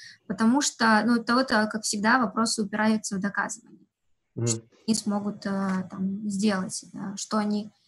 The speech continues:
Speaker 1: смогут тебе при-, противопоставить. Вот. Ам, и, допустим,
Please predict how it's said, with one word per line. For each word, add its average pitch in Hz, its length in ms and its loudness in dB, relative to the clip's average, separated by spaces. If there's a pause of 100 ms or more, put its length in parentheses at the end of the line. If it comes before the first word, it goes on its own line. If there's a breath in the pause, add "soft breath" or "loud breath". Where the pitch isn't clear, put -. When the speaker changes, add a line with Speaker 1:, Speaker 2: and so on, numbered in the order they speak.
(160 soft breath)
Speaker 1:
смогут 220 340 2
тебе 202 220 -2
при-, 202 200 -4 (100)
противопоставить. 214 960 -4 (520)
Вот. 214 340 2 (180)
Ам, 208 560 2 (880)
и, 269 460 6 (640)
допустим, 262 720 0